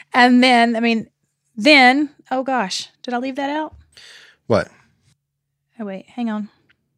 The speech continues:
Speaker 1: Oh, I'm sorry. So, and then what O G Rick read, "Whom are you seeking? Jesus of Nazareth,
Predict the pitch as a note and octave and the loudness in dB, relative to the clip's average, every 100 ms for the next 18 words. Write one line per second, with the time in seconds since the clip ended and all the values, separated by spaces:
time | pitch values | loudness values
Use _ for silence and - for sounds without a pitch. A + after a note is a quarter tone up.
0 | _ _ _ _ _ _ _ - D4 G3 | _ _ _ _ _ _ _ -4 -2 -2
1 | _ - B3 G3+ F#3 - - - - - | _ -4 -2 -2 -4 -14 -20 -20 -20 -20
2 | - - C4 A#3+ - A#3 A#3 A#3 A3+ - | -4 4 6 6 4 2 4 2 2 -2
3 | - _ B3 B3 A3+ A3+ C#4 F4 A#3 G3+ | -12 _ 2 2 2 2 2 2 4 4
4 | G3 A3+ B3+ B3 A#3+ - A#3+ B3 A#3+ B3 | 4 4 2 2 0 -2 -2 0 0 0
5 | A#3 G#3+ G#3 G3+ G#3 G#3 G#3+ G#3 | -2 -4 -6 -4 -2 0 -2 -4